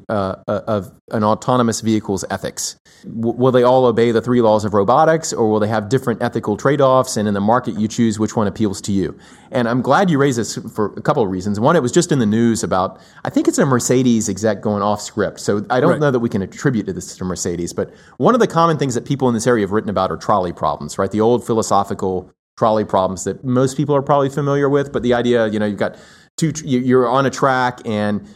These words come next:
Speaker 1: you're gonna hit somebody if you continue down this track, but you can switch tracks, and if you switch tracks, you'll hit some other people. And it's usually like, there are two people on this one, but one person on that one. And so it's testing our intuitions about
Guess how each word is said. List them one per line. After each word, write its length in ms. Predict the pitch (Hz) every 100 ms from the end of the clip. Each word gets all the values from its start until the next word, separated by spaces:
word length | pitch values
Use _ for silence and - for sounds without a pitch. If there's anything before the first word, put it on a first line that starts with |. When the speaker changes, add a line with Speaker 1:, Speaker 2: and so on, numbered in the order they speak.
| -
Speaker 1:
you're 100 | 113
gonna 140 | 110
hit 160 | 110 147
somebody 560 | - 123 123 120 117 101
if 140 | 107
you 80 | 110
continue 360 | - 107 120
down 200 | 110 110
this 120 | 110 107
track, 460 | 120 107 107 -
but 80 | 110
you 140 | 110
can 160 | - 104
switch 340 | - 170 170
tracks, 460 | - 127 110 104 -
and 80 | 117
if 80 | 104
you 80 |
switch 300 | 101 160 160
tracks, 420 | - 123 113 - - _
you'll 140 | - 113
hit 160 | -
some 100 | -
other 180 | 98 101
people. 340 | 95 80 73 73
And 120 | 107
it's 140 | -
usually 260 | 139 117 113
like, 140 | 95 92 - -
there 80 | 110
are 40 | 104
two 140 | 156
people 260 | 139 139 127
on 120 | 120
this 200 | 127 -
one, 160 | 120
but 120 | 104 98
one 180 | 110
person 260 | 107 113 113
on 120 | 101
that 220 | 107 113 120
one. 260 | 107 107 - - -
And 120 | 110
so 60 | 127
it's 120 | 117
testing 500 | - 123 - 127 113
our 280 | 107 107 104 -
intuitions 580 | 139 127 113 110 113 104
about 420 | 98 95 95 -